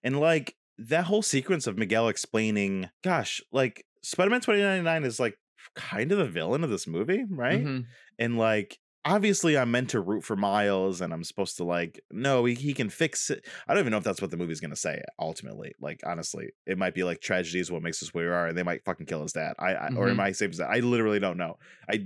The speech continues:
Speaker 1: I literally have no idea, which it
Speaker 2: Well,
Speaker 1: could go
Speaker 2: in the
Speaker 1: both
Speaker 2: comic books,
Speaker 1: ways.
Speaker 2: his mom dies.
Speaker 1: Oh, I didn't even remember that.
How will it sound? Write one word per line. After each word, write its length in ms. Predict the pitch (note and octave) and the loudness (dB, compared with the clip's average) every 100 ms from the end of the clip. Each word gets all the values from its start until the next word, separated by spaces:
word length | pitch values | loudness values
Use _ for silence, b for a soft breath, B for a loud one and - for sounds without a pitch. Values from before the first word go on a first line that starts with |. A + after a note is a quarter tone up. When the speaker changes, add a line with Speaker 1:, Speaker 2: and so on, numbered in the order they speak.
| C3 | 0
Speaker 1:
I 80 | A#2+ B2 | 0 0
literally 340 | A2+ B2 A#2 G#2+ | 2 4 6 4
have 100 | F#2+ | 4
no 220 | G2+ F#2 | 2 2
idea, 280 | F2 E2 C#2+ | 2 -2 -4
which 180 | E2+ - | -4 -2
it 120 | E3+ | 2
Speaker 2:
Well, 120 | G#3 | 4
Speaker 1:
could 80 | G3+ | 4
go 60 | A#3 | 4
Speaker 2:
in 80 | B3 | 4
the 60 | |
Speaker 1:
both 140 | A3 G3+ | 4 2
Speaker 2:
comic 160 | G4+ | 4
books, 140 | F#3 D#3 | 2 0
Speaker 1:
ways. 60 | D#3 | 0
Speaker 2:
his 160 | E3+ | 0
mom 300 | C#3 C3+ D3+ C#3 | 2 2 2 2
dies. 640 | F#2 - G1+ - - - _ | 0 -2 -6 -8 -8 -12 _
Speaker 1:
Oh, 60 | F2 | 0
I 100 | G2 | 2
didn't 160 | D#3 G#2+ | 2 0
even 140 | D#2 | -4
remember 240 | D#2 F2+ E2 | -6 -6 -8
that. 140 | - | -12